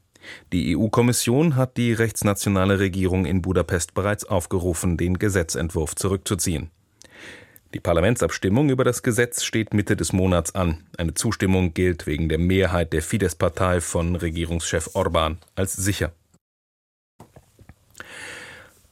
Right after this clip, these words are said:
Saudi-Arabien hat vor Beginn der muslimischen Pilgerreise Hadsch rund zweihundertsiebzigtausend Menschen die Einreise verweigert. Grund ist nach Angaben der saudischen Behörden, dass diese sich nicht wie vorgesehen für die Pilgerfahrt nach Mekka registriert hätten.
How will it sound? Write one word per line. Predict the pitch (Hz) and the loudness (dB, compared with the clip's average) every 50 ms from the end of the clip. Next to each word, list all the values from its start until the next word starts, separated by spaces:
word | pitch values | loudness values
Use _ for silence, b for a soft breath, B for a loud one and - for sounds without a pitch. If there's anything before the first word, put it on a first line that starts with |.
| _ - | _ 0
Saudi-Arabien | 123 123 127 143 156 123 135 120 123 123 120 117 139 160 180 185 180 139 | 2 2 4 4 4 2 2 4 4 4 4 4 4 4 4 4 4 4
hat | 143 143 - | 2 2 0
vor | - - 135 123 113 | 0 0 2 2 2
Beginn | 117 107 123 139 147 | 2 2 2 2 4
der | 131 120 113 | 4 4 4
muslimischen | 113 107 101 - - 117 123 127 120 101 - 107 101 95 | 4 2 2 0 0 0 2 2 2 2 2 2 2 2
Pilgerreise | - 117 120 104 113 101 87 85 95 90 92 87 87 90 82 78 | 2 2 2 4 4 2 4 4 2 2 2 2 2 2 2 2
Hadsch | 85 95 120 - - - - - | 2 0 0 0 -2 -6 -4 -4
rund | 101 95 101 107 107 - - | -2 0 2 2 0 0 -2
zweihundertsiebzigtausend | - - 135 135 127 123 117 110 104 - - 110 101 - - 104 - - - 98 95 92 85 101 95 | -2 0 2 2 2 2 2 2 0 0 -2 -4 -4 -4 -6 -8 -8 -4 0 0 0 2 2 2 2
Menschen | 104 101 107 107 - - - 95 85 | 4 4 4 2 2 0 0 0 2
die | 90 104 - | 2 0 2
Einreise | 101 107 113 113 92 101 95 90 82 90 82 | 2 2 2 2 4 2 2 2 2 0 0
verweigert. | - 90 82 85 82 80 - 67 - - - _ _ _ _ B B B B B B B B B B B B | 2 2 2 2 2 2 0 -2 -4 -6 -12 _ _ _ _ B B B B B B B B B B B B
Grund | 98 95 101 113 147 160 | 2 4 4 4 4 4
ist | 143 113 - - | 2 0 0 0
nach | 101 90 82 | 0 0 0
Angaben | - 101 110 110 98 98 92 95 90 | 0 2 2 4 4 4 4 4 4
der | 87 87 87 | 2 2 2
saudischen | 87 90 98 98 101 92 - 107 101 | 4 4 2 2 2 2 2 2 2
Behörden, | 104 104 110 107 101 92 117 156 160 131 - | 2 4 4 4 4 4 4 2 2 0 0
dass | - 101 95 - - | -2 -2 -2 -2 -2
diese | - 117 113 101 123 135 | -2 0 0 2 2 0
sich | 120 110 113 101 - | 0 0 -2 -2 0
nicht | 120 120 110 - - - | 0 0 0 -2 -6 -6
wie | - 107 98 | -4 -4 -4
vorgesehen | - - - 110 104 98 104 90 92 98 98 98 107 107 | -2 0 0 2 2 2 2 0 2 2 2 2 2 2
für | - - 117 | 0 0 -2
die | 113 110 | -2 -2
Pilgerfahrt | - - - 110 104 98 98 87 - - 95 92 - - | -2 -2 0 0 2 2 2 0 2 2 2 2 2 2
nach | 98 92 - - | 0 0 0 2
Mekka | 95 90 90 85 - 92 82 80 85 | 0 0 0 0 0 0 2 2 2
registriert | 90 92 87 95 95 - - - 110 107 - - | 0 0 -2 -2 -4 -4 -2 0 0 0 0 0
hätten. | 92 82 - 95 | -2 -2 -2 -2